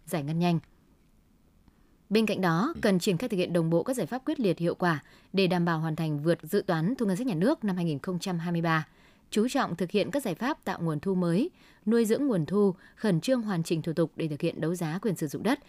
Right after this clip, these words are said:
Speaker 1: đấu thầu các dự án có sử dụng đất theo quy định. Quản lý và sử dụng ngân sách tiết kiệm, hiệu quả để tập trung nguồn lực phục vụ cho đầu tư phát triển và các nhiệm vụ cấp bách. Thực hiện phân cấp,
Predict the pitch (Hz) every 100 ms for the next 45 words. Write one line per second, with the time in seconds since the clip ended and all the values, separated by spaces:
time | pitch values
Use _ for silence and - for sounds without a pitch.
0 | - - 180 185 240 202 165 247 285 -
1 | 214 - 165 185 285 170 156 202 147 -
2 | 247 - - 180 165 160 147 _ _ _
3 | _ _ _ 208 190 185 262 247 175 175
4 | 180 202 285 - 320 - 214 170 151 190
5 | 170 139 - _ 185 170 175 - 247 208
6 | 160 160 - - 185 180 - 208 165 170
7 | 160 269 226 175 131 - _ 170 170 170
8 | 285 226 185 170 - 247 269 302 _ _
9 | _ _ - 214 196 202 254 247 285